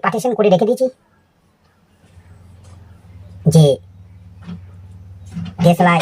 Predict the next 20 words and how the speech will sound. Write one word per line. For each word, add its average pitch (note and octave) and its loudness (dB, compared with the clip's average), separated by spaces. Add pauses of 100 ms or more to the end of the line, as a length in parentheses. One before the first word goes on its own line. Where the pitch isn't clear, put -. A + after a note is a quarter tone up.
এবং D#3+ 2
বিড়ি E3 4 (200)
সব D#3+ 0
আলাদা E3 2
আলাদা F3+ 0 (280)
পার্টিশন D3+ 0
করাই F3+ 2
আছে। - -6 (420)
তখন D#3+ 2 (260)
ভাঁজ D3 0
কর, - 0 (300)
এটাকে F3+ 2
খুলে D#3+ 2
দেখালেন D#3+ 0 (460)
দেশলাই, G3 0 (2250)
আমি C#3 0 (180)
এদিকে G3+ 4
ঘুরিয়ে D#3+ 4
দেখালেন D#3+ 0 (800)
বিড়ি, D#3+ 6